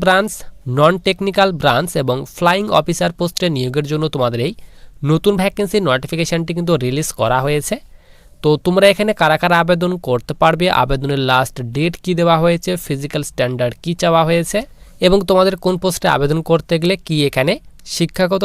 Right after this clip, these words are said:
যোগ্যতা চাওয়া হয়েছে, তো তার ডিটেল সম্পর্কে কিন্তু আমরা আজকে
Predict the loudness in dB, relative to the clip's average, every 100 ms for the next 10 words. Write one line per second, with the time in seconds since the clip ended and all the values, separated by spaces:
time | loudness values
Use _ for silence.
0 | 0 0 -2 -2 -2 2 2 2 2 0
1 | -4 -6 -6 0 0 0 -4 -2 -4 -2
2 | -2 -2 -2 -6 -6 0 0 0 -4 -4
3 | -4